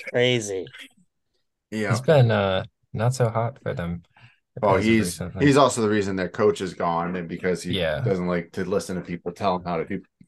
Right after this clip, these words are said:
Speaker 2: play basketball.
Speaker 3: He needs someone to teach him how to play basketball.
Speaker 2: Yeah, he does.
Speaker 1: Mm-hmm.
Speaker 2: Not just throwing up
Speaker 3: I
Speaker 2: errant
Speaker 3: don't
Speaker 2: threes.
Speaker 3: love him.
Speaker 2: No, neither do I,
Speaker 1: Yeah.
Speaker 2: but he is a damn good shooter, so.
Speaker 3: Yeah,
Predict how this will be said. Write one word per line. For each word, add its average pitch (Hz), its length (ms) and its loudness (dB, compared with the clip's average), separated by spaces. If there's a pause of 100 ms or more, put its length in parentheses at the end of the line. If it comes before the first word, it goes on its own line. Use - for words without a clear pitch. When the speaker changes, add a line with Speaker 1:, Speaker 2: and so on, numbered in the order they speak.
Speaker 2:
play 104 140 4
basketball. 85 580 0 (1600)
Speaker 3:
He 98 120 0
needs 120 220 4
someone 92 280 -2
to 90 100 -4
teach 90 240 -6
him 90 80 -2
how 90 120 -2
to 90 80 -2
play 90 140 -4
basketball. 98 580 -6 (200)
Speaker 2:
Yeah, 185 240 4
he 165 80 4
does. 131 400 0
Speaker 1:
Mm-hmm. 107 140 -4
Speaker 2:
Not 143 180 2
just - 160 -8
throwing 131 220 6
up 135 80 10
Speaker 3:
I 147 80 6
Speaker 2:
errant 143 380 4
Speaker 3:
don't 113 140 -4
Speaker 2:
threes. 110 280 2
Speaker 3:
love 101 180 0
him. 85 420 -6 (500)
Speaker 2:
No, 107 180 4
neither 107 260 6
do 101 120 8
I, 90 160 6
Speaker 1:
Yeah. 82 60 -2
Speaker 2:
but 90 220 0 (140)
he 107 200 2
is 101 180 4
a 92 280 4 (880)
damn 107 280 4
good 98 200 4
shooter, 80 380 -2
so. 82 520 -2
Speaker 3:
Yeah, 104 300 4